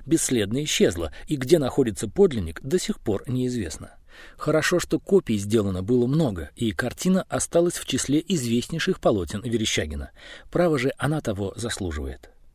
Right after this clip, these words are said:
Но тут интересно обратить внимание на психологию британцев, которая проявилась в этой неотрицаемой ими самими истории. Вице-король Индии дает слово и легчайшим образом отказывается от него. Любой из российских генерал-губернаторов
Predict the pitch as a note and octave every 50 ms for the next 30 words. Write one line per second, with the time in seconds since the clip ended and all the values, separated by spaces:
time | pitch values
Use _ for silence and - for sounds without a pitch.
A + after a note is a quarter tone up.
0 | - - - - - - - - - - C3 B2 G#2+ - E3 G3 - - - D3
1 | C#3+ - D3 E3+ G3 F#3+ - F3 D3+ B2+ A2 A#2 G#2+ - E3+ - - B2+ A#2 G#2+
2 | B2 D3 D#3 D#3 D#3+ D#3+ - - D3 D#3 - - - D#3+ - - F3 E3+ D#3+ C3
3 | G2+ F2 G2+ G2 F2+ G#2 G#2 - - E3+ F3 F3 - G3+ F#3 - - C3+ - F3+
4 | F3+ F3+ E3+ - F3 E3+ C#3+ A#2 G#2 B2 D3+ E3 E3+ - - G#2+ A2+ B2+ B2 -
5 | D3 D3 - D3+ D#3 E3 D#3+ - - G#3 - - - B2 A#2+ A#2+ B2 C3+ C#3 -
6 | - C3+ A#2+ A2 A2 - D3 D3+ D3+ A#2+ G2+ F#2 G2+ - C#3+ C#3 - - C3 G2+
7 | E2+ D2+ - - - - - - - - - - - - - - - A2 D3+ G3
8 | - - - - - C3 B2 C#3 D#3 - - C#3+ C3 A#2+ G#2+ G2 C3+ E3+ D#3 B2
9 | C3 B2 A#2 A#2+ G#2 - - - A#2+ G#2 G2 G2 G2+ A#2+ C3+ - - D#3+ F3 C#3+
10 | F#3 G3 - - - - G#3 A3 G#3 - - G#3 - - - E3 F#3 F3 F3+ F#3
11 | E3 E3+ E3+ - - D3+ C#3+ - - - F#3 F3+ B2 A#2+ F#2+ E2+ D2+ - - D#2+
12 | - E2 D#2 D2+ D2 - - - - - - - - - - - - - - B2+
13 | B2 B2 G#2+ F#2+ C#3+ E3+ E3+ C#3 - - B2+ G#2+ A2 A2 G#2 - - D3 D3 -
14 | - - A#2+ G2+ A2 B2+ A#2 A2 G#2+ C3 B2+ A#2+ A2+ G#2+ G#2 G2 G2 B2+ D3 C#3+
15 | - G2 F#2 -